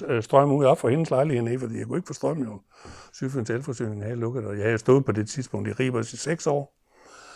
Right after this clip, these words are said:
Jeg var insolvent, øh, besiddelsesløs,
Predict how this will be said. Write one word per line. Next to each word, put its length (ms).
Jeg 140
var 60
insolvent, 600
øh, 340
besiddelsesløs, 1000